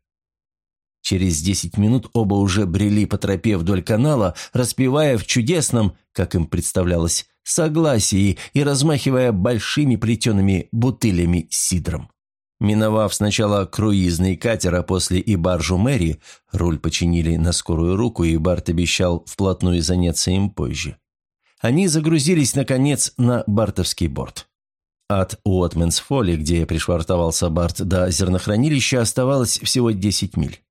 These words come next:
Уотменс-Фолли представлял собой так называемый глухой шлюз.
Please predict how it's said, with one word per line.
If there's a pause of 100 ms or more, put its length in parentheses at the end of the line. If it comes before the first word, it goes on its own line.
(480)
Уотменс-Фолли
представлял
собой
так
называемый
глухой
шлюз.